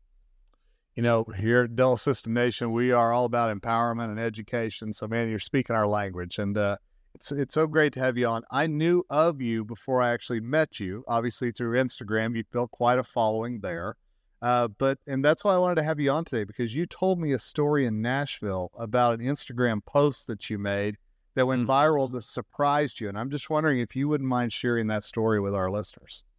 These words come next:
Speaker 2: Yeah. So basically, the, uh, the post was,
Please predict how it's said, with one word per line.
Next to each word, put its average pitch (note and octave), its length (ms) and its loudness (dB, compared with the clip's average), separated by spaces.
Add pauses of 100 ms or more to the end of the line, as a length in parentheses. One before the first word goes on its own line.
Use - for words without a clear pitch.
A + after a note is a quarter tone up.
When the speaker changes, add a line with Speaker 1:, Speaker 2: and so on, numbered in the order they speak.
(580)
Speaker 2:
Yeah. E3 340 6
So D#3 240 2
basically, D#3+ 1000 0 (340)
the, C3+ 340 0
uh, A#2+ 240 2
the A2+ 160 0
post G3+ 460 2
was, C3+ 720 0